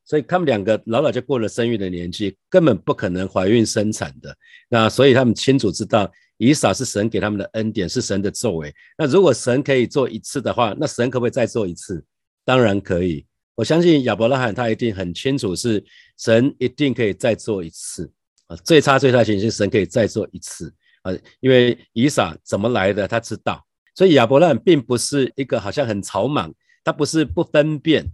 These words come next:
他不是贸然采取行动，而是呢，他全然顺服神的话语。啊，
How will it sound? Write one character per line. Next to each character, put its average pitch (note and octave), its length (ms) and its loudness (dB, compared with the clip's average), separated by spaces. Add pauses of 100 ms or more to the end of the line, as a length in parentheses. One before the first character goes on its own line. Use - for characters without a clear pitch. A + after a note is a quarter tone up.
(200)
他 F3 100 -2
不 C#3+ 120 -4
是 D#3 120 0
贸 D#3+ 220 2
然 A#2+ 180 2
采 A2+ 160 0
取 G#2+ 120 -6
行 F#2 240 -10
动， F#2 220 -4 (380)
而 A2+ 140 0
是 D#3 160 -2
呢， C3 280 0
他 C#3+ 120 -6
全 A#2 220 -4
然 A2+ 180 0
顺 B2 260 -2
服 G2 160 -10
神 G2+ 200 -8
的 G2+ 100 -6
话 F#2+ 260 -4
语。 C2+ 180 -14 (340)
啊， E2 160 -12